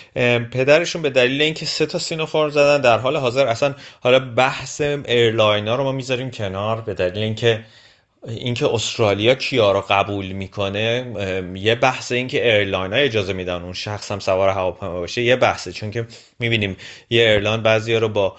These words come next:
دو تا سینوفارم سوار می‌کنه، بعضیا رو سوار، یه ایرلاین دیگه سوار نمی‌کنه و خیلی، خیلی بسته به این،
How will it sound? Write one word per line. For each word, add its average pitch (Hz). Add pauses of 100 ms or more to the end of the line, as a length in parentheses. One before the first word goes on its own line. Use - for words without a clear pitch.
(240)
دو 110
تا 107
سینوفارم 107
سوار 101
می‌کنه، 117
بعضیا 110
رو 107
سوار، 92
یه 107
ایرلاین 101
دیگه 104
سوار 95
نمی‌کنه 131
و 123
خیلی، 160
خیلی 147
بسته 127
به 123
این، 131